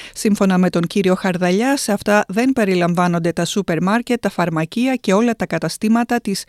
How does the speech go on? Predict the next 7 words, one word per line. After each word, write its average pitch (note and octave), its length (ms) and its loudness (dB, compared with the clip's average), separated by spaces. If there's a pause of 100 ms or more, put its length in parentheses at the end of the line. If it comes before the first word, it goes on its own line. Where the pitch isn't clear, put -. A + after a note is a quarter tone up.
(280)
εφοδιαστικής G#3 880 -2
αλυσίδας, G#3+ 680 -2
όπως D#3 320 -4
οι D3+ 60 -8
φούρνοι, A#3 440 0
τα E3+ 120 -2
περίπτερα, G3 580 -2